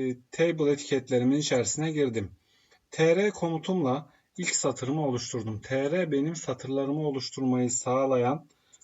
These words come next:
komut. T R satırımla ilk satırımı oluşturdum ve o satırı dört hücreye böldüm arkadaşlar. Dört parçaya bölmüş oldum. Dört tane hücre oluşturdum. A, B, C ve D diye.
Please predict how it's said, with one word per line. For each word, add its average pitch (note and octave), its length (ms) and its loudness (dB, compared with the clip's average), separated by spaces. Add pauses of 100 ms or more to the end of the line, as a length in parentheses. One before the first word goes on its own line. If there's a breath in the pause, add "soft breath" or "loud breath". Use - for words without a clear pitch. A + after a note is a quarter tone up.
(140)
komut. A2+ 420 -6
T C#3 280 -2
R E3 120 4
satırımla C3 580 -2
ilk B2 140 -2
satırımı D3+ 520 -2
oluşturdum D#3+ 600 -4
ve F3+ 100 2
o F3+ 180 0
satırı F3 600 0 (1120)
dört E3 340 4
hücreye C3+ 500 2
böldüm A#2 360 2
arkadaşlar. G#2 720 -6 (880)
Dört C#3+ 320 2
parçaya C3 600 0
bölmüş A#2+ 440 -2
oldum. G#2+ 360 -4
Dört B2 220 0
tane A2 220 -4
hücre G#2 280 -6
oluşturdum. C#3+ 680 -2
A, C3 260 2
B, A#2+ 240 4
C C3 260 2
ve C#3+ 200 0
D B2 260 2
diye. G#2+ 280 -2